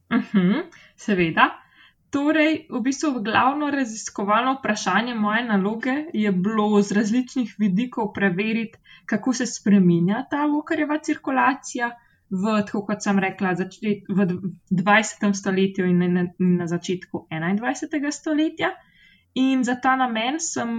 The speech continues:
eh, intenziteto Walkerjeve cirkulacije ocenjevala z različnimi indikatorji, z različnimi indeksi,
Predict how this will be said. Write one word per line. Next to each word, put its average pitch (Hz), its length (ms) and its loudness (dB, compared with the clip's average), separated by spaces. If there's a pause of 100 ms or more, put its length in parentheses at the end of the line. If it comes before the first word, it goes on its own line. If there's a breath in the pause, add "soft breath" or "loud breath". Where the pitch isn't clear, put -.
eh, 208 540 -2 (100)
intenziteto 196 800 4
Walkerjeve 269 560 0
cirkulacije 202 800 0
ocenjevala 196 840 4
z 190 200 -2
različnimi 196 680 0 (100)
indikatorji, 226 760 0
z 185 180 -2
različnimi 185 720 0 (160)
indeksi, 339 500 -2